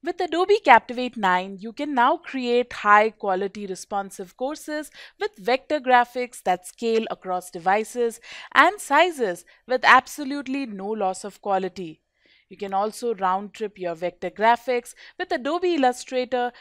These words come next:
to quickly make any edits. Let's take a look at how to use scalable vector graphics with Adobe Captivate nine. In your Adobe Captivate project, click Media and select S V G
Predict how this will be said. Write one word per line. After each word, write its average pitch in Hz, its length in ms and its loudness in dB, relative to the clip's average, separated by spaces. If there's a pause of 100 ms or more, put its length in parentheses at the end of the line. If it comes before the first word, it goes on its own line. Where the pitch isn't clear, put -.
(140)
to 359 100 -4
quickly 330 520 -2
make 214 500 -6
any 185 260 -4
edits. 180 520 -2 (480)
Let's 226 320 0
take 320 220 0
a 381 80 4
look 311 260 -2
at 269 180 2
how 233 280 2
to 240 140 -16
use 196 380 -12
scalable 208 480 0
vector 180 340 -2
graphics 254 640 2 (280)
with 392 100 -4
Adobe 311 460 0
Captivate 185 640 -2
nine. 180 380 0 (500)
In 202 120 -6
your 214 200 -2
Adobe 262 400 0
Captivate 262 720 0
project, 339 520 0 (300)
click 403 280 4
Media 294 680 0 (280)
and 359 260 6
select 220 480 2 (140)
S 208 240 -4
V 262 160 -6
G 254 300 -12